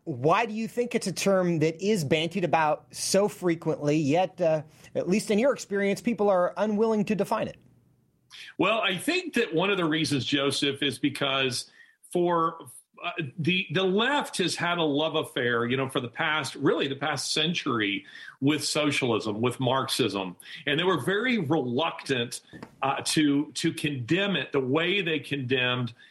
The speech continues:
Speaker 2: uh, Nazism, uh, in Germany, you know, Hitler's Germany. Even, even after the horrors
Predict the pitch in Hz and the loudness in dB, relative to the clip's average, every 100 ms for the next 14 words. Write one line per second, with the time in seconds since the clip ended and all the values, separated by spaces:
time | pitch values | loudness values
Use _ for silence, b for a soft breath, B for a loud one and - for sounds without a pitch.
0 | B - 127 143 143 147 156 160 151 131 | B -6 -2 2 2 2 -2 -2 0 0
1 | 120 117 120 120 - 117 117 - 131 127 | 0 0 -2 -2 -2 0 0 0 0 0
2 | 104 135 135 110 95 107 110 104 185 143 | 0 0 0 -2 0 0 0 -2 -2 0
3 | 110 - 110 101 95 95 B B - 208 | 0 0 -2 0 -2 -4 B B -2 2
4 | 262 262 185 165 - 233 294 254 185 180 | 2 2 -2 -4 0 0 2 0 -2 -2
5 | 190 151 139 - 202 220 196 120 110 110 | -2 0 -2 0 0 2 2 0 0 -2